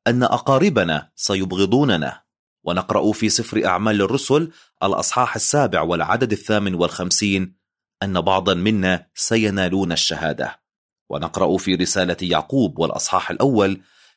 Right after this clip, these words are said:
أننا سنتعرض للتجربة، ونقرأ في سفر أعمال الرسل الأصحاح الخامس والعدد الحادي والأربعين أننا سنهان من أجل المسيح، ونقرأ في سفر أعمال الرسل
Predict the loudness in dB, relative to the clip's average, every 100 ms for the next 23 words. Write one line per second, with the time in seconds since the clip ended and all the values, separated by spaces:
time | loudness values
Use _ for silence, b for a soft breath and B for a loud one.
0 | -4 0 2 2 2 2 0 0 -2 0
1 | 2 2 2 2 2 2 2 0 0 0
2 | -2 -4 -8 _ _ _ _ _ 0 0
3 | 2 4 4 2 2 2 2 0 0 0
4 | 0 0 2 2 2 0 0 2 2 0
5 | -2 -2 0 -2 -2 -4 -2 0 0 -2
6 | B B _ 0 0 0 2 2 2 0
7 | 0 0 2 0 0 0 0 2 2 0
8 | -2 _ _ -2 0 2 0 0 0 0
9 | 0 -2 0 -2 -4 -12 _ -6 -4 -2
10 | 0 0 0 0 0 0 -2 -8 -18 _
11 | _ _ _ b b -2 -2 2 2 4
12 | 2 2 0 0 -2 -2 0 0 0 0
13 | 0 0 0 2 2 2